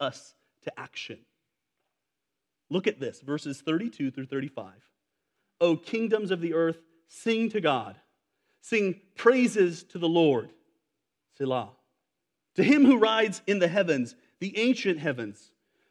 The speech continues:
Behold, he sends out his voice, his mighty voice.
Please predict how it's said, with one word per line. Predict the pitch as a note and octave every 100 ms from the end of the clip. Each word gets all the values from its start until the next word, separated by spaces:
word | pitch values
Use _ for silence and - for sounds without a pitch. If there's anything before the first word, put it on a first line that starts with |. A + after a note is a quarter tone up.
| -
Behold, | G#3+ A3+ C#4 A#3
he | G#3
sends | - B3+ A3+
out | G#3
his | G3+ D#3+
voice, | D3 B3+ F#3 - - _ _
his | - G#3
mighty | F3 G#3 B3 A3+ G3
voice. | G3+ A3+ C#3+ A2+ -